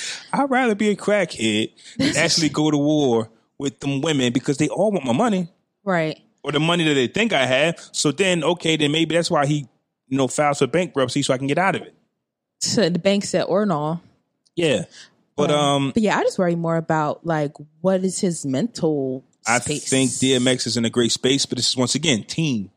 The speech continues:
Speaker 1: I think the team he has around him is good. Old Dirty Bastard, right? When he came home, he went straight to Rockefeller.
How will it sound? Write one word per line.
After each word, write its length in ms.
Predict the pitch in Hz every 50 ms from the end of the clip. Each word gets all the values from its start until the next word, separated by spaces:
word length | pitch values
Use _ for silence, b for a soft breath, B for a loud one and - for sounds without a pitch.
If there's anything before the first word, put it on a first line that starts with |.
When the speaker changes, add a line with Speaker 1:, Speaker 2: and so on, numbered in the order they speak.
| _ -
Speaker 1:
I 60 | 101 104
think 260 | - 135 123 113 -
the 80 | 117
team 360 | - - - - 175 170 160 143
he 60 | 117
has 200 | 117 110 101 95
around 260 | 92 92 92 85 85 - -
him 80 | 87
is 100 | 90 -
good. 260 | - - 87 78 - - b b b b b b b b b _
Old 240 | - 214 233 254 208
Dirty 220 | 226 214 202 196
Bastard, 600 | 175 151 170 160 151 135 120 - - - 78 - - _ _ _ _ -
right? 280 | 110 117 123 143 147 - - - _ _ _ _ _ _ _ -
When 100 | 110 107
he 160 | 120 185 175
came 300 | - - 170 151 143 127
home, 260 | 110 131 127 127 123
he 60 | 120 147
went 160 | 139 123 110
straight 300 | - - - 135 117 -
to 80 | 113
Rockefeller. 640 | 107 117 113 101 - - - - - 85 78 67 78